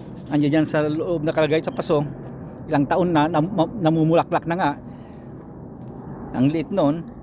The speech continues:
pina-, pinutol ko nga dati eh. Kasi hindi ko na itatanim dahil malaki ang baya-, bayabas eh. Eh, nabuhay pa rin. Ayan, may bunga na rin ito. I-, i-, ibang, ibang bayabas naman ito.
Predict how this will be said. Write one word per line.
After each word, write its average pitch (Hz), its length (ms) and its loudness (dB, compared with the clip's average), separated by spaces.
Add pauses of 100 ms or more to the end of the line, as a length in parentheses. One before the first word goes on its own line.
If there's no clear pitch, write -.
(260)
pina-, 156 240 -2
pinutol 156 400 0
ko 143 160 -2
nga 156 160 4
dati 147 320 0
eh. - 160 -12 (1000)
Kasi 170 320 0
hindi 143 160 2
ko 156 80 4
na 151 160 4
itatanim 165 800 -2
dahil 151 160 2
malaki 147 440 2
ang 147 80 0
baya-, 147 180 2
bayabas 147 500 -2
eh. 180 260 -6
Eh, 214 60 -6 (1700)
nabuhay 185 320 0
pa 139 160 -2
rin. 120 160 -4 (1800)
Ayan, 135 220 -6
may 127 180 -2
bunga 139 240 -2
na 131 140 -2
rin 135 160 -2
ito. 135 80 -10
I-, 151 320 -4
i-, - 100 -8
ibang, 151 240 0
ibang 151 220 0
bayabas 139 400 0
naman 139 240 2
ito. 147 160 -4